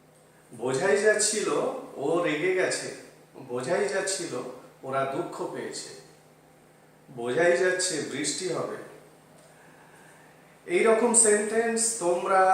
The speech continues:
তোমাদের চারপাশে প্রচুর লোককে শু-, বলতে শুনবে বা তোমরাও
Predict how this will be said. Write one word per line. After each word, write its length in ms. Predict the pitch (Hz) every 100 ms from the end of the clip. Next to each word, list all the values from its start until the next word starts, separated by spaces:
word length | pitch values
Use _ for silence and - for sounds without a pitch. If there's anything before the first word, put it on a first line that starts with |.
| 190 156
তোমাদের 360 | 156 160 165 170 160
চারপাশে 600 | 139 139 151 151 156 151 147 - - - - - - - _ _ _ _ _ _ _
প্রচুর 380 | 160 170 220 208 190 165
লোককে 300 | 160 165 170 -
শু-, 160 | - - - 151 131
বলতে 260 | 139 139 156 -
শুনবে 340 | 147 139 139 - - 117
বা 120 | 117 113 113 - 160
তোমরাও 380 | 165 208 202